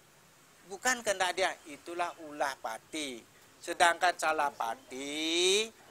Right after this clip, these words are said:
melaksanakan pembunuhan sendiri, tapi gantung diri, macam-macam, minum racun, dengar-dengar. Iki salah pati. Yang mati salah pati, niku enam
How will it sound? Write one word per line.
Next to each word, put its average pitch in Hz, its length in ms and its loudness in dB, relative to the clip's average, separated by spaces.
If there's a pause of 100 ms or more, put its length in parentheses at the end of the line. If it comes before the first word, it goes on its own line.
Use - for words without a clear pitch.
(140)
melaksanakan 143 960 0
pembunuhan 160 480 -8
sendiri, 175 640 -6
tapi 214 320 -4
gantung 151 640 0
diri, 175 560 -2
macam-macam, 156 1400 -6 (320)
minum 156 320 -10
racun, 220 640 -4
dengar-dengar. 240 400 -6 (480)
Iki 196 160 -12
salah 175 560 -4 (160)
pati. 208 480 -8 (640)
Yang 190 320 10
mati 165 400 -2
salah 147 480 2
pati, 147 1040 -4 (560)
niku 185 320 -2 (400)
enam 185 480 2